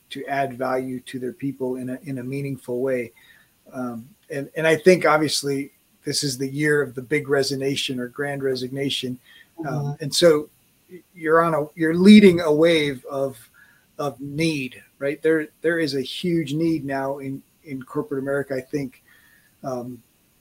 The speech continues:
Speaker 1: the power shifted in the eighties to the stockholders, and the C-, stockholders empowered the C E Os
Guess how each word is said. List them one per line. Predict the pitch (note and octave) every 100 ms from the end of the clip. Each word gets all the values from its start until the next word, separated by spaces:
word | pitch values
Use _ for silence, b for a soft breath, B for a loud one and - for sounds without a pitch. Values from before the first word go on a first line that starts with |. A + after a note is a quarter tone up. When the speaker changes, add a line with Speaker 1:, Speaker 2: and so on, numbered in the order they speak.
| - _ _
Speaker 1:
the | D3
power | - F#3 E3+ D#3
shifted | - F3 - D#3+
in | D#3
the | D3+ D3+
eighties | D3 C#3+ C#3 C3
to | - D3
the | C3+ B2+
stockholders, | D#3 C#3 C#3 C3 C3 B2+ C3 - - b b b b _
and | C#3 C3 B2+ B2 B2 _ _ _ _ -
the | C3+
C-, | - D#3+
stockholders | - - D#3 D3+ D3 C#3+ C#3+ C#3
empowered | C3+ C3+ C#3+ C#3
the | C3
C | - D#3+ C#3+ C#3+
E | D3
Os | C#3 C3+ C3 -